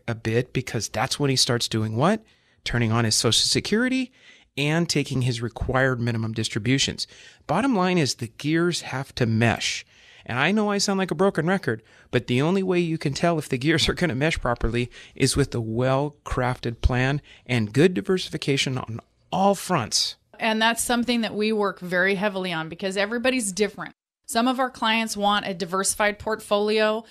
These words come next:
Speaker 2: and they want to have some money in the market, and they're perfectly fine with that. And we can create these systematic plans to create income utilizing tools and portfolios. But some people just don't want market exposure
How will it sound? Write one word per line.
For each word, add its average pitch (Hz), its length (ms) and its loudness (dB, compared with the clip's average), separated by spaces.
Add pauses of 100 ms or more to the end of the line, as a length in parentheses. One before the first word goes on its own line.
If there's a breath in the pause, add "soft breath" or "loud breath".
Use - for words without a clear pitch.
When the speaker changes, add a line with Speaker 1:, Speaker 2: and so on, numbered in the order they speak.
(220 loud breath)
Speaker 2:
and 185 180 -2
they 185 120 0
want 190 240 2
to 214 80 -8
have 208 280 0
some 208 200 0
money 208 240 2
in 208 100 0
the 196 60 -2
market, 202 580 0
and 180 180 -4
they're 170 140 0
perfectly 208 540 -6
fine 202 340 0
with 208 120 -4
that. 208 200 2
And 175 100 -4
we 180 140 -4
can 202 160 -8
create 190 500 -2
these 196 160 -4
systematic 196 640 0
plans 202 460 0
to 185 160 -4
create 185 480 -4
income 240 640 0 (120)
utilizing 214 600 0
tools 220 640 0 (300 loud breath)
and 185 300 2
portfolios. 214 1000 0 (300 loud breath)
But 208 120 2
some 254 280 2
people 269 300 -2
just 214 360 2
don't 190 180 0
want 185 240 2
market 185 300 0
exposure 175 580 2